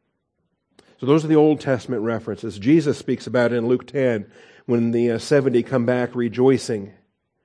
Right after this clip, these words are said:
that they can cast out demons and they seem to have other, uh, divine power to do different things. And they're all excited about it. And Jesus says, "You're excited about the wrong thing."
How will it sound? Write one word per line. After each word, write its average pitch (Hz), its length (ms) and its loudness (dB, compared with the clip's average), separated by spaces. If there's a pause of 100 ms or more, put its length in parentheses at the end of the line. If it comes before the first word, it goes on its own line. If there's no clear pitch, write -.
(800)
that 117 140 -6
they 117 100 -4
can 123 120 -6
cast 135 360 -4
out 123 180 2
demons 117 480 0
and 113 100 -6
they 113 60 -2
seem 131 160 -4
to 120 60 -4
have 123 180 -2
other, 123 320 0 (400)
uh, 120 100 -8
divine 127 460 2
power 127 480 0
to 113 100 -2
do 120 140 -2
different 120 320 -6
things. 113 680 -4 (1700)
And 117 100 -12
they're 120 140 0
all 135 420 0
excited 180 400 -6
about 98 300 -6
it. - 140 -16 (1120)
And 113 100 -8
Jesus 135 360 -4
says, 123 200 -4
"You're 113 80 0
excited 156 340 -2
about 151 180 -2
the 147 80 -2
wrong 143 200 0
thing." 110 300 -8